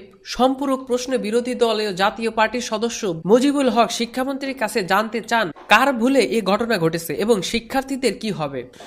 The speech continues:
জবাবে শিক্ষামন্ত্রী বলেন, কয়েকটি কেন্দ্রে এ সমস্যা হয়েছে। পরীক্ষায় কিছু সংখ্যক অনিয়মিত পরীক্ষার্থী থাকে, তাদের প্রশ্নপত্র তাদের সময়কার সিলেবাস অনুযায়ী করা হয়। যারা নিয়মিত, তাদের নতুন সিলেবাস অনুযায়ী হবে।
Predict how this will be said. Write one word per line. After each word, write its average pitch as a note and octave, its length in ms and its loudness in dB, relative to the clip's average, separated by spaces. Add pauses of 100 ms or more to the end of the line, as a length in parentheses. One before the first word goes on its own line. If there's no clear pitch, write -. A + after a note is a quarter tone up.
(160)
জবাবে B3 340 4
শিক্ষামন্ত্রী C#4+ 560 -4
বলেন, B3+ 300 2
কয়েকটি C4+ 400 -2
কেন্দ্রে C#4 320 -6
এ B3 100 2
সমস্যা A#3 440 -2
হয়েছে। F3+ 340 -2
পরীক্ষায় B3+ 480 -2
কিছু B3 260 -8
সংখ্যক C#4 480 -2
অনিয়মিত B3 460 0
পরীক্ষার্থী A#3 680 -4
থাকে, F#3 360 -4 (420)
তাদের A#3+ 280 -2
প্রশ্নপত্র C4 720 -2
তাদের A#3+ 280 -2
সময়কার B3+ 600 -2
সিলেবাস A#3+ 480 0
অনুযায়ী A3 320 -2
করা E3+ 220 2
হয়। C#3+ 240 -2 (400)
যারা G#3+ 260 4
নিয়মিত, C4+ 440 -2
তাদের A#3+ 400 2
নতুন B3 300 -2
সিলেবাস A#3 400 -6
অনুযায়ী G#3 340 -2
হবে। D3 300 -6